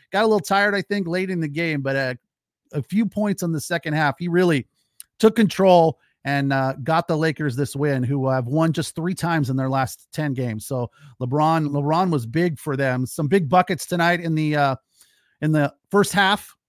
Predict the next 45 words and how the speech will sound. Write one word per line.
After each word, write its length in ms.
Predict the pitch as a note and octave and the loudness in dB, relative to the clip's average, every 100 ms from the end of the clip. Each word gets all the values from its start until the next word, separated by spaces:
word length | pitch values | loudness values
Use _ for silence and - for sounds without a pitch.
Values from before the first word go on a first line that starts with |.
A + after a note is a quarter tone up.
| _ | _
right 140 | E3 F#3 | 0 0
at 80 | |
the 120 | G3 F#3 | 0 0
end 120 | G3 | 0
of 40 | |
the 60 | E3+ | 0
first 300 | F#3 E3 - | -2 -4 -2
quarter. 400 | G3+ G3 F#3+ - _ _ _ _ - - | -2 0 -2 -4 _ _ _ _ -14 -2
Norman 300 | F3+ F#3 C3 | 0 0 0
Powell 300 | F3 F#3 F3+ | 2 2 2
hit 100 | F#3 | 0
a 60 | |
big 200 | D#3 F3 | 0 0
bucket, 440 | D#3+ F3 G3 F#3 - | 0 0 0 -4 -4
uh, 160 | D3+ D3 | -4 -2
to 100 | - | -2
give 160 | D3+ E3+ | -4 -2
the 80 | |
Clippers 380 | - F#3 E3+ C#3+ | -2 -4 -2 -4
the 100 | D3+ | -4
lead 260 | C#3 F#3 E3+ | -2 -2 0
there. 380 | F3+ F3+ F3+ E3+ _ _ _ | 0 2 2 -2 _ _ _
And 140 | C3+ D#3 | -4 0
then, 280 | E3+ E3 | 0 2
uh, 400 | D#3 D3 C#3+ C3+ C#3 | 2 4 2 0 -2
Russ 320 | C#3+ F#3 - | 0 0 0
had 460 | F3 D#3+ D#3 C#3+ - _ _ _ _ | 0 2 0 -2 -8 _ _ _ _
a 80 | - | -8
big 320 | C3 G3 F3+ | 2 4 4
three 420 | B2+ E3+ F#3+ F#3 E3+ | 0 -2 0 0 -2
late 720 | D3+ D3+ F#3 G3+ G3+ - - | -2 0 0 0 -2 -10 -8
in 160 | F3 D#3+ | -4 -2
the 80 | C#3 | -4
first 400 | - F3+ - - | -4 -4 -4 -6
half, 440 | - F#3+ D#3 - | -2 0 0 -2
right 180 | D#3+ D#3+ | -4 -4
before 360 | D#3+ - E3 D3 | -8 -6 -4 -4
half. 360 | F3 F3 F3 | 0 0 0
And 100 | E3 | -4
then 100 | F3 | -2
he 60 | E3+ | -2
had 160 | D#3+ | -2
a 20 | C3 | -2
block 380 | C3+ D3+ C3+ | 0 0 -2
shot. 460 | - - G3 F#3+ | -6 -2 2 2